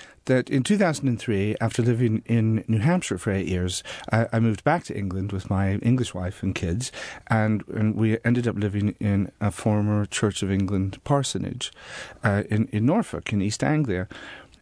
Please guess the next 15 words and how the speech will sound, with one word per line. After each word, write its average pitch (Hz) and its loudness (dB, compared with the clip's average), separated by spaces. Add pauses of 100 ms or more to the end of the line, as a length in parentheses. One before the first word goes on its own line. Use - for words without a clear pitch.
(360)
And 143 4
w-, 143 -2
while 151 2
I 151 2
was 127 -2
sitting 180 2
there, 104 0
uh, 123 2 (120)
um, 117 0
soon 131 4
after 117 0
we 110 2
arrived, 139 2 (100)
I 117 2
was 104 -6